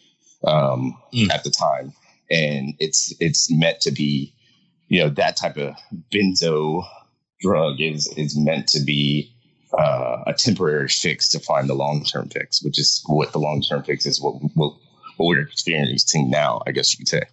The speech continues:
Speaker 2: It's like a
Speaker 1: Um,
Speaker 2: Band-Aid drug, basically.
Speaker 1: Exactly. Yeah. It's just to, it's just to get you through
Speaker 2: Mm-hmm.
Speaker 1: until we figure out, you know, how to, how to really, you know, it's a cocktail, to be honest, a cocktail of medication.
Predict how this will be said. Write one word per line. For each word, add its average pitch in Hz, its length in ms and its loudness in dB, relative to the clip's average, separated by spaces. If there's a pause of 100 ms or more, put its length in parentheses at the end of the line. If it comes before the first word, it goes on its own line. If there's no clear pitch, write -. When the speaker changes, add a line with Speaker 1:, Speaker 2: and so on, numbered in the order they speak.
(160)
Speaker 2:
It's - 180 4
like 117 140 2
a 101 60 2
Speaker 1:
Um, 76 60 2
Speaker 2:
Band-Aid 101 360 0
drug, 92 240 2
basically. - 440 -2 (500)
Speaker 1:
Exactly. 131 420 0
Yeah. 92 220 0
It's - 160 -6
just 120 200 -2
to, 98 120 -2 (300)
it's - 140 2
just 131 200 2
to 87 60 -4
get - 280 0
you 101 120 4
through 117 540 2 (220)
Speaker 2:
Mm-hmm. 104 340 0
Speaker 1:
until 104 300 2
we 101 80 0 (200)
figure 87 280 2
out, 80 260 2
you 87 140 -2
know, 76 180 -2 (640)
how 87 180 4
to, 80 80 0 (100)
how 80 120 -2
to 76 100 -4
really, 73 400 -2 (160)
you 156 80 0
know, 156 320 2
it's - 160 0
a - 60 -4
cocktail, 87 640 0
to 90 80 -10
be 87 100 2
honest, 85 320 0
a 82 40 -8
cocktail 87 380 -4
of 73 60 -8
medication. 80 600 -6